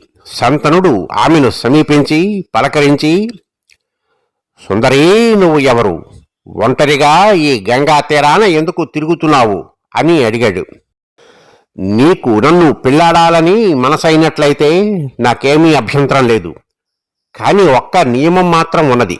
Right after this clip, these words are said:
పెళ్ళైన తరువాత నేను చేసే పనులకు అభ్యంతరం చెప్పినా, నన్ను నిందించినా నేను నిన్ను విడిచి వెళ్ళిపోతాను"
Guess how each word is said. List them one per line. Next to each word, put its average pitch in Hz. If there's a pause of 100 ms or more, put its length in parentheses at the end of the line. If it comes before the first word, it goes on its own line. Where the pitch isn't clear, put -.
(1080)
పెళ్ళైన 180
తరువాత 170 (400)
నేను 143 (140)
చేసే 175
పనులకు 160 (240)
అభ్యంతరం 156
చెప్పినా, 156 (360)
నన్ను 131
నిందించినా 151 (580)
నేను 160
నిన్ను 170
విడిచి 170
వెళ్ళిపోతాను" 135